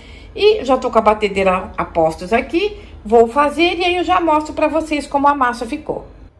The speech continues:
Olha que lindo! E assim ficou o nosso bolo. Agora vamos levar para assar, dependendo do forno, né, de cada um, pré-aquecido, em torno de quarenta minutos, ou até que a gente espete o palito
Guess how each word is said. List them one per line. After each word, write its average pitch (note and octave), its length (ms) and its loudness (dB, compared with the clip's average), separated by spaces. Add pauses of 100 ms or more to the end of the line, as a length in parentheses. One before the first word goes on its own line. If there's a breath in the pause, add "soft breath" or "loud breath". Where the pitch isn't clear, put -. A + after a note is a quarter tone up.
Olha A3 260 -2
que A3 140 -12
lindo! A#2+ 440 -14 (960 soft breath)
E A3 100 -8
assim B3 420 -6
ficou D4+ 400 -6
o D#4 60 -6
nosso D4+ 320 -2
bolo. F3+ 560 0 (220)
Agora F3 360 0
vamos E3 320 -4
levar D3+ 320 0
para D3 200 0
assar, C3+ 560 -2
dependendo D#3 640 -4
do B2+ 100 -14
forno, F3+ 640 -6
né, D#3 200 -4
de F3+ 120 -12
cada C#3+ 260 -2
um, F3 300 -8 (480 loud breath)
pré-aquecido, F3 1040 -2
em F3+ 140 -4
torno E3+ 200 -4
de D3 120 -12
quarenta D3 440 -2
minutos, D#3+ 560 -6
ou A#3+ 80 -2
até A#3+ 280 0
que C4+ 100 -6
a B3 40 -6
gente A3+ 220 -8
espete F3+ 400 -2
o - 40 -8
palito F3+ 640 -2